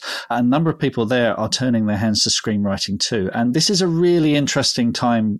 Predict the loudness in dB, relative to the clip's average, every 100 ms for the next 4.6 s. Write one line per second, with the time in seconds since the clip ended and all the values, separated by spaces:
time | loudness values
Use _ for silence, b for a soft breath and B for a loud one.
0 | -6 -4 -4 -4 -2 0 2 0 -2 -2
1 | -2 -2 -2 0 0 0 -2 -4 -6 -6
2 | -4 -4 -4 -6 -4 -2 -2 0 2 2
3 | 0 0 -2 0 -2 0 -2 -2 -2 -4
4 | -4 -2 0 -2 -4